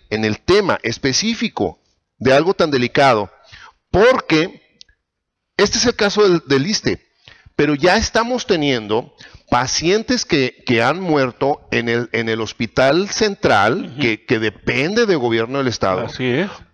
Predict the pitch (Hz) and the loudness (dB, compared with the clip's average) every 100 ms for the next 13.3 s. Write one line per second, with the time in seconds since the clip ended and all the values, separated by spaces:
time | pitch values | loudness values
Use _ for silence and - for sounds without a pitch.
0 | _ - 147 151 151 151 143 127 143 151 | _ 0 4 4 2 0 0 0 0 2
1 | 175 170 151 151 151 147 160 147 143 139 | 0 0 0 0 0 -2 0 2 2 0
2 | 135 135 131 - 135 131 127 131 143 - | 0 0 0 -2 -2 0 2 4 2 0
3 | - _ 143 123 113 110 110 117 120 120 | -8 _ -8 -4 0 2 2 2 2 0
4 | 123 139 113 - _ 95 104 104 101 104 | 2 0 0 -4 _ -4 0 2 0 0
5 | 113 117 127 127 123 113 117 101 123 123 | 2 4 4 2 0 -4 -4 -4 -2 0
6 | 107 98 107 120 127 117 113 120 - 104 | 0 0 -2 -2 -2 0 0 0 -2 -2
7 | 101 104 110 107 104 104 98 113 117 131 | 0 0 0 -2 -4 -4 0 2 2 0
8 | 151 - _ 135 131 - 113 135 131 110 | -4 -12 _ -14 -8 -4 -2 -2 -2 -4
9 | - _ - - - - 127 180 208 - | -6 _ -20 -20 -8 0 0 0 -2 -2
10 | 285 - - 117 151 180 175 127 120 120 | -4 -6 -8 -6 -6 -6 -2 0 2 0
11 | - - - - _ 135 151 160 160 156 | -6 -14 -20 -20 _ -2 0 0 0 0
12 | 151 151 - 123 120 135 - 117 123 120 | 0 0 -2 -2 0 0 0 -2 0 -2
13 | 127 - | -2 -6